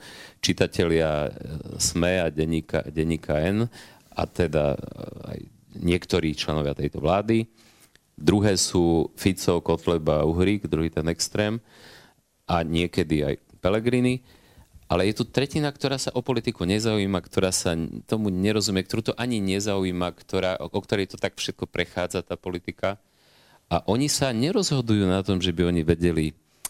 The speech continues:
posudzovať fakty, rozlišovať, čo je pravda, čo nie je pravda.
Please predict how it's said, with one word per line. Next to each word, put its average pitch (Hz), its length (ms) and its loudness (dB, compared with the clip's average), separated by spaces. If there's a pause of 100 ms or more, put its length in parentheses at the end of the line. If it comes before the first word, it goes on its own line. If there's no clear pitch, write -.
(840)
posudzovať 87 720 2
fakty, 78 720 -4
rozlišovať, 85 640 0
čo - 240 -4
je 76 80 -2
pravda, 78 480 0
čo - 240 -6
nie 78 160 0
je 73 80 -4
pravda. 76 560 -2